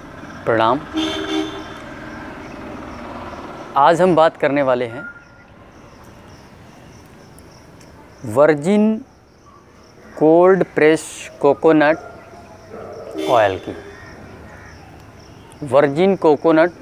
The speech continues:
ऑयल कोल्ड प्रेस। तो ये होता क्या चीज़ है?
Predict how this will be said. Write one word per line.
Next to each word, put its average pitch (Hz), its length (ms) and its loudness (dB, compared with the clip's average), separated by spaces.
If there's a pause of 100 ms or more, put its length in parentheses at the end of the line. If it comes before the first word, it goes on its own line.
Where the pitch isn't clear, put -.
(420)
ऑयल 104 260 0 (340)
कोल्ड 143 220 4
प्रेस। 98 340 -4 (1500)
तो 233 140 4
ये 214 200 4
होता 175 400 2
क्या 147 200 0
चीज़ 104 260 -4
है? 92 160 -10